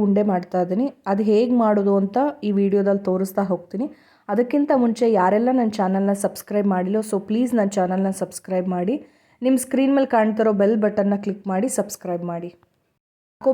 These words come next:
ಪ್ರತಿಯೊಂದು ವಿಡಿಯೋಸು ನಿಮಗೆ ಫಸ್ಟ್ ನೋಟಿಫಿಕೇಶನ್ ಬರುತ್ತೆ. ಈಗ ಮೊದಲನೇದಾಗಿ ನಾವು ರಾಗಿ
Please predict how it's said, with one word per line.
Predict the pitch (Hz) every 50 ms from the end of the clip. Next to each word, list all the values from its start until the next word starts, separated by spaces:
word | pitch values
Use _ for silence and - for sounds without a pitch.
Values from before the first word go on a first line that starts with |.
| 262 240
ಪ್ರತಿಯೊಂದು | 220 208 214 247 247 247 254 247 220
ವಿಡಿಯೋಸು | 220 214 208 214 214 214 214 269 277 262
ನಿಮಗೆ | 220 214 208 214 226 226
ಫಸ್ಟ್ | - 214 214 - - 262 247 226
ನೋಟಿಫಿಕೇಶನ್ | 208 202 214 214 208 220 208 - 190 190 - 202 190 185 180 180
ಬರುತ್ತೆ. | 175 175 170 - - 294 339 - _ _ _ _ _ _ _ _ _ _ _ _ _ - 262
ಈಗ | 262 240 247 254
ಮೊದಲನೇದಾಗಿ | 240 240 247 262 285 285 277 247 240 226 226 220 262 269 262
ನಾವು | 247 240 220 208
ರಾಗಿ | 196 202 208 214 269